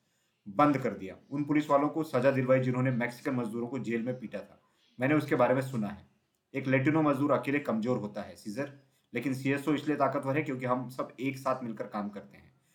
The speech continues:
अगले दिन सीजर ने अपने पड़ोसी का दरवाजा खटखटाया। वो सीएसओ के साथ काम करने के लिए राजी हो गया था। लैटिनो के लिए वोट जरूरी था, तभी वो हालात बदल सकते थे। सीएसओ द्वारा समर्थित उम्मीदवारों की यह सूची पढ़ो। मैंने कभी वोट नहीं डाला।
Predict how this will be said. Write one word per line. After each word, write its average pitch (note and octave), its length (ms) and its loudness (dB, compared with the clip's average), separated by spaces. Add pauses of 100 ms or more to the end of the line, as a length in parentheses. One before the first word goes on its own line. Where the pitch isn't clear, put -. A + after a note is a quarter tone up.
(200)
अगले C3 200 2
दिन D3+ 160 2
सीजर C#3 340 0
ने D3 60 2
अपने C3+ 180 0
पड़ोसी B2 300 -6
का B2+ 80 0
दरवाजा A2 300 0
खटखटाया। - 460 -18 (280)
वो B2 60 -6
सीएसओ C3+ 400 0
के D3 80 -2
साथ C#3 220 2
काम C3 220 2
करने B2 200 -2
के B2 80 -10
लिए C#3 80 -2
राजी G#2+ 240 0
हो F#2+ 120 -12
गया F2 160 -18
था। - 180 -20 (800)
लैटिनो C#3+ 380 4
के E3+ 80 2
लिए E3 80 6
वोट D3 180 6
जरूरी B2 340 2
था, A2 80 -8
तभी A#2+ 300 -2
वो C#3+ 80 4
हालात B2 260 4
बदल A2+ 300 -2
सकते G#2 300 -14
थे। - 180 -20
सीएसओ B2+ 380 -2
द्वारा C3+ 180 4
समर्थित - 960 -4 (340)
उम्मीदवारों C3+ 420 4
की C#3 120 -2
यह B2+ 120 4
सूची G#2+ 280 -6
पढ़ो। - 300 -16 (360)
मैंने D3+ 180 0
कभी B2+ 180 2
वोट G#2 220 -2
नहीं G#2+ 160 -4
डाला। C3 340 -2